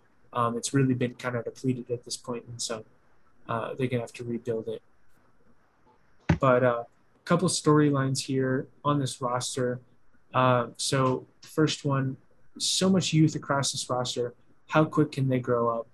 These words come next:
Uh, I talked a lot about the new staff there and, and all the additions and just, uh, trying to rebuild this thing. And, uh,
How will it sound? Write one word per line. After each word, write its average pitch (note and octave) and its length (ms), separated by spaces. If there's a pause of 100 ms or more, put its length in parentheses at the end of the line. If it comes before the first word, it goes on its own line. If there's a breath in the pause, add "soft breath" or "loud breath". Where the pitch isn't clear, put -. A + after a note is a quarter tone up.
(340)
Uh, B2 60
I A#2+ 100
talked C#3+ 300
a C#3 60
lot B2+ 200
about B2 400
the B2+ 140
new B2 400
staff A#2+ 420
there A#2+ 220
and, A#2 120 (160)
and B2 160
all B2 120
the B2 160
additions B2 580
and - 120
just, - 360 (400)
uh, B2 60
trying C#3 280
to B2+ 80
rebuild A#2+ 460
this A#2 200
thing. A#2+ 300
And, A#2 140 (540)
uh, B2+ 240